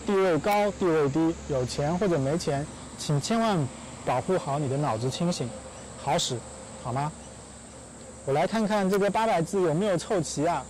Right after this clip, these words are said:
我本来是想写篇上海版的高中作文，但是命题的往往都不是我擅长的，好像八百个字也差不多了。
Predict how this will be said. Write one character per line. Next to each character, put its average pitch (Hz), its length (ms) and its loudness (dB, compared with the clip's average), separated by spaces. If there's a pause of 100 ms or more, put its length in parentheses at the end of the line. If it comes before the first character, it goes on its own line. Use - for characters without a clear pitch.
我 170 80 -2
本 165 160 0
来 165 140 0
是 202 120 -4
想 175 220 -2
写 139 180 -2
篇 180 260 -2
上 196 220 -4
海 170 140 -4
版 139 200 -6
的 131 240 -4 (140)
高 185 180 0
中 190 220 -2
作 190 140 0
文， 139 400 0
但 151 160 -2
是 147 280 0 (440)
命 202 220 4
题 165 220 0
的 165 360 4
往 139 200 2
往 156 200 2
都 175 100 2
不 170 100 -2
是 185 160 0
我 135 140 4
擅 165 240 0
长 127 240 -4
的， 135 120 2 (840)
好 127 180 -4
像 160 280 0
八 170 120 0
百 151 140 0
个 143 80 2
字 156 180 -2
也 127 80 0
差 156 200 -6
不 147 80 -2
多 165 180 2
了。 139 160 0